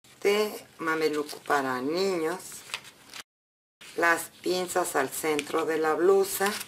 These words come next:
La pinza en, en la parte baja del costado. Un overol para niños. Un traje de baño para dama.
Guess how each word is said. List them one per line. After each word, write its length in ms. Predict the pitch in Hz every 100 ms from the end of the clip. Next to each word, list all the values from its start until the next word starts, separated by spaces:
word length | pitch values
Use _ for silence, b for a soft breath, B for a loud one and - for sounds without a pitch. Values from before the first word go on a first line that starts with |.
| - - - - - _ -
La 280 | 151 151 - - -
pinza 480 | 175 180 175 180 156
en, 200 | 139 - - - -
en 120 | 175
la 160 | 165
parte 400 | - 170 165 -
baja 300 | 170 165 -
del 200 | 170 147
costado. 840 | - 180 180 - - 214 208 208 269 - - - - _ _ _ _ _ _ _ - B B
Un 180 | - 196
overol 520 | 190 165 147 143 139
para 340 | 135 - 135 147
niños. 760 | 170 180 175 165 175 - - - - - - - - - - B B B B -
Un 140 | 180
traje 440 | 175 - 156 147 143
de 100 | 120
baño 300 | 123 120 120 -
para 240 | 151 165
dama. 420 | 180 190 180 196